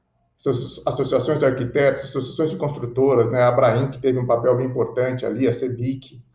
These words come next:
É, então, é um assunto que todo mundo tá sabendo do que se trata. Eu tô aí há, sei lá,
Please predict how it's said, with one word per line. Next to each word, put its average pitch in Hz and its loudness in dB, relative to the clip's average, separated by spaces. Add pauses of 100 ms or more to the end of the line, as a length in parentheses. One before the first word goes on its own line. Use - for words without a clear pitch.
(540)
É, 110 4
então, 123 -2
é 180 2
um 214 6
assunto 208 0
que - -10
todo 262 2
mundo 202 4
tá 214 2
sabendo 160 2
do 143 -4
que - -12
se - -8
trata. 147 2 (440)
Eu 139 -4 (560)
tô 139 0
aí 135 2
há, 127 4
sei 127 -2
lá, 123 2